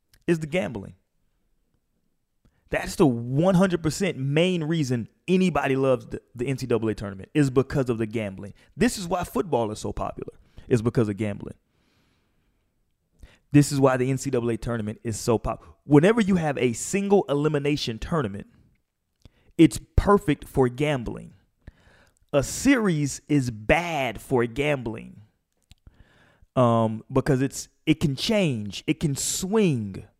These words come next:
right, from game to game, injury,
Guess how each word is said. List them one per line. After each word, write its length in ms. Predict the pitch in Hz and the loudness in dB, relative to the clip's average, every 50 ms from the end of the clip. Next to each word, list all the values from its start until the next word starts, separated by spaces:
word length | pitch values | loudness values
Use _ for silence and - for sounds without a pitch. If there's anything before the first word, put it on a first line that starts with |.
| _ _ | _ _
right, 380 | 113 123 139 151 160 160 - - | -2 0 2 2 2 2 0 -2
from 200 | - 127 120 113 | -4 -6 -4 -2
game 340 | 120 135 147 151 156 151 | -2 0 0 0 -2 -4
to 120 | 139 - 131 | -6 -8 -6
game, 680 | 113 120 135 143 151 160 160 156 151 151 151 139 127 _ _ _ _ - | -2 0 0 2 2 2 0 0 -2 -4 -8 -10 -14 _ _ _ _ 2
injury, 840 | 143 156 151 147 139 151 156 151 160 156 151 147 147 147 139 135 | 2 4 4 4 2 2 4 6 6 6 4 4 2 0 -2 -6